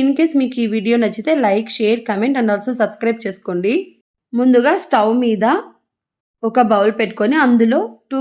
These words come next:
glasses of water వేసుకోవాలి. ఇక్కడ నేను macaroni పాస్తా యూజ్ చేస్తున్నాను అన్నమాట. మనకి మార్కెట్స్‌లో ఈజీగా దొరికేస్తుంది. మనకి పాస్తాలోనే variety of pastas అవైలబుల్‌గా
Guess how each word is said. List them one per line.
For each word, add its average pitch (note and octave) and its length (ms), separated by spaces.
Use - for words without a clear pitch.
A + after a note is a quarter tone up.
glasses A3 420
of A#3 80
water G3 240
వేసుకోవాలి. F#3+ 600
ఇక్కడ D4 200
నేను A3 220
macaroni C4 600
పాస్తా A3+ 340
యూజ్ G3+ 240
చేస్తున్నాను F#3+ 500
అన్నమాట. F3+ 340
మనకి A#3+ 240
మార్కెట్స్‌లో G3+ 560
ఈజీగా G#3+ 380
దొరికేస్తుంది. F#3+ 680
మనకి A3+ 260
పాస్తాలోనే A#3+ 720
variety A3 440
of A#3+ 80
pastas G#3 420
అవైలబుల్‌గా G3+ 640